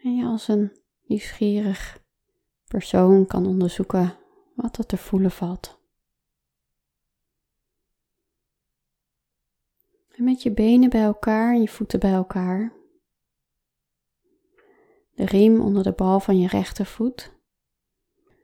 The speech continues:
Voel je weer je bekken en je onderrug.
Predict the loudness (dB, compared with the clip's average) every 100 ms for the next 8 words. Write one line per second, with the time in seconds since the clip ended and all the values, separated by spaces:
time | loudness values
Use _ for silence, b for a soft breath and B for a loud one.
0 | _ _ -8 -2 2 2 2 2 4 4
1 | 4 2 2 0 2 0 0 -8 -10 _
2 | _ _ _ _ -6 -2 -2 -2 -2 0
3 | 0 -4 -12 -14 -18